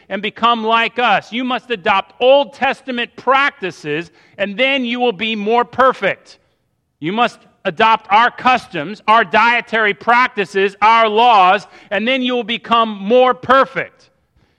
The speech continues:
And Paul says, this is ridiculous in chapter three. He says, "When you were saved, were you saved by circumcision? Were you saved by these practices?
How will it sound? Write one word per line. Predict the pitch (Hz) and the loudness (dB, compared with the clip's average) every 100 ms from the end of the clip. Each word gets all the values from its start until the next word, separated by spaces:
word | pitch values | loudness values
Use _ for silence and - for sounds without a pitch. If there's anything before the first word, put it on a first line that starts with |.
| _ | _
And | 202 202 | -12 -10
Paul | - 262 311 311 | 0 2 4 2
says, | - 170 135 139 202 - _ 214 | -2 -8 -4 -2 -4 -8 _ -6
this | 226 | -6
is | 247 214 | -6 -6
ridiculous | 254 180 330 359 190 175 190 | -6 -4 -4 -4 -4 -4 -4
in | 220 | -8
chapter | - 226 220 - 240 | -4 0 0 -2 -10
three. | - 302 302 185 104 _ _ _ | -6 -4 -2 -4 -6 _ _ _
He | 233 240 | -10 -4
says, | 262 240 196 | -2 -2 -2
"When | 262 339 349 | 0 0 0
you | 349 | -2
were | 320 294 | -2 -4
saved, | - - 294 240 190 220 196 _ - | -6 -4 -2 0 -2 -4 -8 _ -4
were | 226 277 | 2 2
you | 269 294 262 | 0 -4 -6
saved | - 285 277 285 233 | -6 -2 0 0 0
by | 240 220 | -2 -2
circumcision? | - 269 277 269 240 214 - 247 269 240 302 349 311 _ - | -4 0 0 0 -8 -8 -10 -4 -4 -2 -4 -4 -10 _ -2
Were | 247 262 | 0 0
you | 262 | -4
saved | - - 269 277 220 | -6 -2 0 0 0
by | 254 247 | 0 0
these | 240 - | -4 -8
practices? | - 226 247 277 - 285 - 269 294 330 | -6 0 2 2 -2 -8 -8 -4 -2 -4